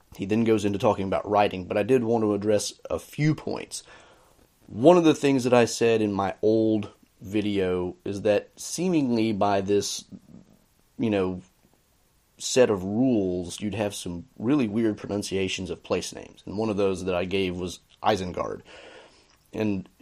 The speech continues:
you know, if you applied the Elvish rules very strictly, it would be Isengard, which sounds awful, right? Uh, or really, I guess, Isengard maybe would be correct because the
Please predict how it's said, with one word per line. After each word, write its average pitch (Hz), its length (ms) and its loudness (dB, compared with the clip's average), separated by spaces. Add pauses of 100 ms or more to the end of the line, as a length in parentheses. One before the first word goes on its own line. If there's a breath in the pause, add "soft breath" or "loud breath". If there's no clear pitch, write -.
you 156 80 0
know, 107 100 4
if 95 120 -8
you 113 120 0
applied 120 500 6
the 104 340 -4
Elvish 123 400 4
rules 101 320 0
very 98 240 2
strictly, 92 600 -4
it 104 140 -4
would 95 140 -6
be 98 260 -6 (240)
Isengard, - 720 -2 (300)
which - 540 -4
sounds 98 460 -6 (340)
awful, - 480 0 (140)
right? 92 300 -2 (1400 soft breath)
Uh, 104 340 2 (380 loud breath)
or 127 360 8 (140)
really, 160 480 8
I 131 140 6
guess, 123 380 6 (260)
Isengard 107 800 0 (280)
maybe 98 520 -2
would 95 240 -4
be 95 300 -6 (100)
correct 98 440 -2
because 95 300 -6
the 95 140 -6